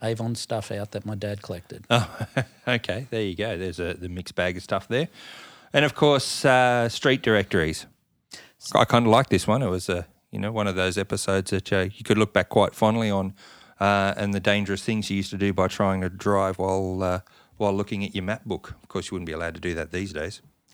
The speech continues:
Speaker 1: I, I felt after this episode I found myself, pun intended.
Speaker 2: There you go.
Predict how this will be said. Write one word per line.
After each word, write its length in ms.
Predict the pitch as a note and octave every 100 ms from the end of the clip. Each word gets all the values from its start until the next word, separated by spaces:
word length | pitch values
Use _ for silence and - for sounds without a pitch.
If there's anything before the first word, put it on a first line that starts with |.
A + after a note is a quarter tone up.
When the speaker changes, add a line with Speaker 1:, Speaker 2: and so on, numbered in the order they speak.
| _
Speaker 1:
I, 260 | C#3 D3 D3
I 40 |
felt 300 | - D#3+ D3+
after 240 | C#3 A#2+ B2
this 540 | B2 A2+ - - - _ _ B2
episode 460 | A#2+ A#2+ A#2+ G#2+
I 60 | G#2
found 300 | - A2+ A#2
myself, 460 | G#2+ - F#2+ - - _ _ _ _ _ -
pun 200 | A2 G#2+
intended. 480 | G#2 G#2 F#2+ E2 F2+ - _ -
Speaker 2:
There 240 | - F2
you 160 | D#2+ D#2+
go. 220 | E2+ F#2